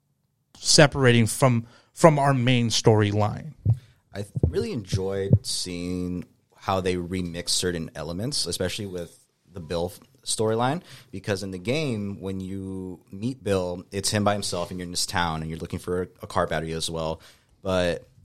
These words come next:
Speaker 2: you interact with Bill, and Ellie gets to inter-, gets to interact with him, and you have, like, these little moments where,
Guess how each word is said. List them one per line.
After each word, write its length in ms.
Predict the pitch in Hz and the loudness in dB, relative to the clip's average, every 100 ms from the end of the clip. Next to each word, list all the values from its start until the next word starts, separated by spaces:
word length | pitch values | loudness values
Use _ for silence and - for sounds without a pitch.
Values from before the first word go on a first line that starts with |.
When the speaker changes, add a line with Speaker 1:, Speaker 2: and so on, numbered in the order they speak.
| - - 101 | -20 -20 -16
Speaker 2:
you 220 | 104 104 | -8 -2
interact 340 | 104 98 101 | 2 4 2
with 160 | 98 - | -2 -6
Bill, 200 | 92 90 | -6 -4
and 80 | 85 | -6
Ellie 220 | 90 90 | -4 -4
gets 240 | 90 85 - | -4 -4 -2
to 60 | |
inter-, 200 | 87 - - _ - - | -4 -6 -14 _ -20 -4
gets 180 | 104 - | -2 0
to 60 | |
interact 300 | 101 87 85 | 2 2 0
with 120 | 87 | -4
him, 160 | 92 85 | -4 -4
and 120 | 85 | -4
you 60 | 85 | -4
have, 180 | 87 90 | -4 -2
like, 120 | 87 | -4
these 140 | 95 | -2
little 160 | 104 101 | 0 0
moments 440 | 90 90 87 - | 0 -2 -4 -6
where, 340 | 90 85 85 | -4 -2 -4